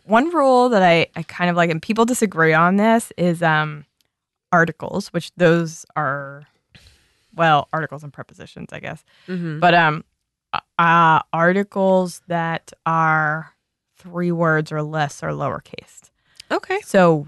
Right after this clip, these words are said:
Speaker 1: um, and prepositions. So with, a lot of people lowercase, but
Speaker 2: This
Speaker 1: I
Speaker 2: is
Speaker 1: think with should be capital.
Speaker 2: This is what I was just wondering, 'cause I'm looking at this New York Times article and they have a W, capital W with, and I'm trying to wonder, I'm trying to wonder
Speaker 1: You are.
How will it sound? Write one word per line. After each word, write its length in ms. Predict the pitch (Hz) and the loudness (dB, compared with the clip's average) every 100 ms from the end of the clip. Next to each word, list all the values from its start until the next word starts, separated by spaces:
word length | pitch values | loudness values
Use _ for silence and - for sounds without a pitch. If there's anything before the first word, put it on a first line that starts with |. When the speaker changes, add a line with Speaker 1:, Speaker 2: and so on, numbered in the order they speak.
| _ _ _ _ _ | _ _ _ _ _
Speaker 1:
um, 280 | 180 165 170 - | -4 -4 -6 -6
and 140 | 165 | -6
prepositions. 540 | 165 156 165 - 151 - _ | -6 -8 -12 -12 -18 -20 _
So 240 | - 175 | -2 -2
with, 640 | 143 143 147 147 294 - _ - | -2 -6 -2 -2 -2 -8 _ -8
a 60 | 220 | 0
lot 200 | 226 254 | 2 0
of 80 | - | -2
people 340 | 269 - 262 | -8 -6 -4
lowercase, 680 | 262 269 285 - 302 311 - | -2 -4 -4 -8 -10 -10 -6
but 100 | - | -2
Speaker 2:
This 60 | - | 2
Speaker 1:
I 140 | 165 | 2
Speaker 2:
is 100 | 214 | 2
Speaker 1:
think 200 | 262 262 - | 2 0 2
with 240 | 175 165 | 0 0
should 220 | - 156 | -6 -8
be 120 | 151 | -6
capital. 440 | - 175 143 - - | -6 -4 -4 -6 -8
Speaker 2:
This 220 | 214 190 | -6 -6
is 60 | 226 | -4
what 100 | 226 | -4
I 60 | |
was 100 | 220 | -4
just 160 | 226 214 | -6 -6
wondering, 280 | 269 262 185 | -4 -2 -4
'cause 140 | 185 | -4
I'm 120 | 185 | -4
looking 260 | 185 185 202 | -2 -4 -4
at 80 | 190 | -6
this 140 | 185 | -8
New 60 | 190 | -8
York 120 | 180 | -8
Times 240 | - 240 202 | -6 -4 -4
article 280 | 175 180 | -4 -4
and 120 | 170 170 | -4 -2
they 120 | 170 | -4
have 120 | 170 | -4
a 60 | 170 | -2
W, 420 | 175 165 170 160 - | -2 -2 -6 -10 -6
capital 340 | 202 185 180 | -4 -2 -2
W 400 | 175 180 170 165 | -2 -4 -4 -4
with, 320 | 180 226 185 180 | 0 0 0 -6
and 100 | 180 | -8
I'm 140 | 170 | -8
trying 340 | 156 - 180 | -10 -6 -4
to 80 | 175 | -4
wonder, 460 | 175 175 165 175 170 _ _ _ - - _ | -2 -2 0 -2 -2 _ _ _ -20 -20 _
I'm 100 | - | -10
trying 380 | 185 302 339 349 | -4 2 2 2
to 120 | 339 226 | 0 0
wonder 500 | 185 180 147 147 160 | 0 0 0 -2 -4
Speaker 1:
You 180 | 196 180 | 0 4
are. 160 | 165 | 4